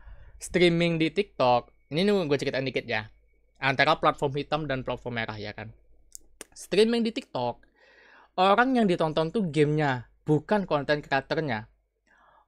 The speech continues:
Orang streaming di YouTube yang ditonton itu konten kreatornya, bukan game yang dia mainkan. Lu bandingin aja lah dari zaman-zaman dulu orang yang mulai streaming di YouTube, terus lu ngeliat sekarang yang streaming di TikTok.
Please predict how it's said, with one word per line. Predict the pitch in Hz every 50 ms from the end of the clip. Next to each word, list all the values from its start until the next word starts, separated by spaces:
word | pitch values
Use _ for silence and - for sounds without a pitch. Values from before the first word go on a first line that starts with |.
| - -
Orang | - 247 262 262 247 226 214 202
streaming | - - 262 285 294 285 277 262 247 226 202 180
di | 180
YouTube | 175 220 269 - - - 170 160 - _ -
yang | - 180 190 196 196
ditonton | 196 196 196 190 175 170 156 - 160 147
itu | 147 - -
konten | - 254 226 196 196 185
kreatornya, | 160 170 165 165 165 - - 220 247 233 208 190 170 156 151 156
bukan | 156 151 151 147 147 - - 262 262 254 214 180
game | 165 196 208 233
yang | 247 233 202 165
dia | 156 147 143
mainkan. | 139 135 139 165 202 214 208 - - 135 123 120 120 131 131 - - - - - - - - - - - _ - - - - - - - - - - - - - - - - _ -
Lu | 226 294 254
bandingin | 202 202 180 165 160 156 156 147
aja | 147 165 180
lah | 151 127 123
dari | 117 117 123 123 120 127 127 127 127 123
zaman-zaman | 123 127 123 127 127 127 127 127 127 127 127 127
dulu | 127 127 127 156 165
orang | 160 147 143 135
yang | 135 131 127
mulai | 123 123 120
streaming | 120 - 139 127 123 123 123 123 120
di | 120 120
YouTube, | 117 113 110 - - 185 - - - _ _ _ _ _ _ _ _ _ -
terus | 160 160 202 180 - - - - - - - _ _ -
lu | 175 180
ngeliat | 180 180 185 180
sekarang | - - 160 156 170 185 202 196
yang | 175
streaming | 151 - 156 143 143 139 135
di | - -
TikTok. | - - - 123 -